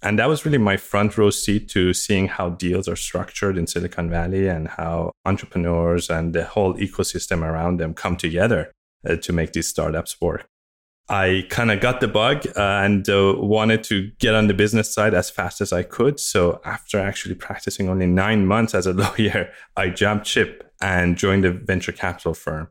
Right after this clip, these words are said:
It was a European firm, wanted to open an office in Silicon Valley. I happened to be at the right place at the right time and, uh, became an associate at a V C firm.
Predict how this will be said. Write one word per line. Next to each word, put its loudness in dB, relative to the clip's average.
It -2
was 2
a 2
European 2
firm, 2
wanted 2
to -2
open 0
an 0
office -2
in -4
Silicon -6
Valley. 0
I -10
happened -6
to -12
be 0
at -2
the -4
right -2
place -6
at -8
the -8
right -6
time -2
and, -2
uh, 0
became -2
an 2
associate 0
at -2
a -4
V -6
C -2
firm. 0